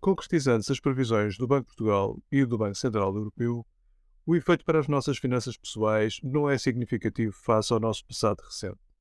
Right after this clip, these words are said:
Sobre como poderemos enfrentar estes dois temas, o do baixo crescimento económico e a inflação elevada,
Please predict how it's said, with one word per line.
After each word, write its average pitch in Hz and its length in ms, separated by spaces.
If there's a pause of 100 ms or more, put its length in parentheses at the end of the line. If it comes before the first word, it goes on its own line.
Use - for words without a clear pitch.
(420)
Sobre 127 340
como 131 260
poderemos 110 460
enfrentar 107 600
estes 101 260
dois 110 220
temas, 135 520
o 113 140
do 107 140
baixo 110 340
crescimento 110 420
económico 107 680
e 117 100
a 117 100
inflação 101 480
elevada, 110 600